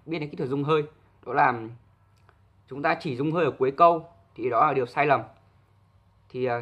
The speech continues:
chúng ta, khi chúng ta sử dụng kỹ thuật rung hơi ạ, chúng ta về căn bản là ở, ở cuối câu, chúng, những cái câu chúng ta ngân dài ra thì chúng ta phải rung hơi rồi. Ngoài ra chúng ta còn có những cái địa, cái đoạn mà chúng ta rung hơi ngắn ở giữa các nốt. Đó, mình chỉ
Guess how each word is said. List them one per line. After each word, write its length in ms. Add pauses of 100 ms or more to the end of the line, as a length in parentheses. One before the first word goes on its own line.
(100)
chúng 180
ta, 160
khi 80
chúng 140
ta 440
sử 160
dụng 100
kỹ 60
thuật 140
rung 140
hơi 200
ạ, 60 (420)
chúng 120
ta 300 (1000)
về 220 (120)
căn 140
bản 240
là 80 (120)
ở, 300
ở 60
cuối 180
câu, 260
chúng, 100 (340)
những 220
cái 120
câu 160
chúng 100
ta 60
ngân 240
dài 160
ra 240
thì 60
chúng 80
ta 100
phải 100
rung 120
hơi 160
rồi. 180 (380)
Ngoài 160
ra 300
chúng 100
ta 120
còn 220
có 160
những 160 (100)
cái 220 (760)
địa, 180 (200)
cái 100
đoạn 340
mà 240
chúng 160
ta 120
rung 160
hơi 160
ngắn 220 (260)
ở 80
giữa 120
các 100
nốt. 360 (220)
Đó, 200 (360)
mình 160
chỉ 240